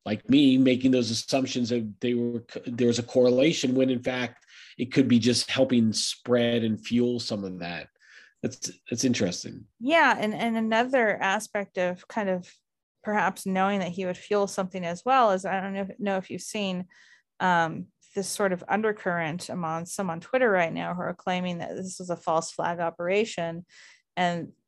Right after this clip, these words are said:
Speaker 2: as their evidence, they're saying that, well, look, you know, some sections of, uh, the hundred eighty page manifesto,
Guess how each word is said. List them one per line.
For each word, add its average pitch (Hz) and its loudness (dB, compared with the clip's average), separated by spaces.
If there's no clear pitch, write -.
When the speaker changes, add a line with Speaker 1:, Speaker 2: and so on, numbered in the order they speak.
Speaker 2:
as 180 2
their 175 0
evidence, 185 0
they're 180 -2
saying 170 -4
that, 165 -4
well, 170 -2
look, 185 2
you 180 -8
know, 165 -4
some 175 -4
sections 175 -6
of, 165 -2
uh, 156 2
the 175 -4
hundred 180 -2
eighty 165 -6
page 165 -6
manifesto, 165 0